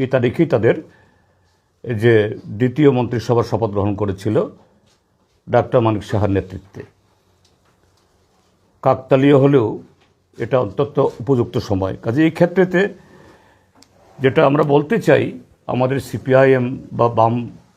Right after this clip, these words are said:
পরিষদীয় দলের তরফ থেকে, যে এই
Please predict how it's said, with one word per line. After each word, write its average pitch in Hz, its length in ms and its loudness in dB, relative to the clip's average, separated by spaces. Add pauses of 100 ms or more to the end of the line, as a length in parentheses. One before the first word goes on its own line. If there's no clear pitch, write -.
(100)
পরিষদীয় 120 420 -4
দলের 107 260 -2
তরফ 107 180 0 (100)
থেকে, 135 200 -6 (1600)
যে 135 220 4 (2500)
এই 156 240 4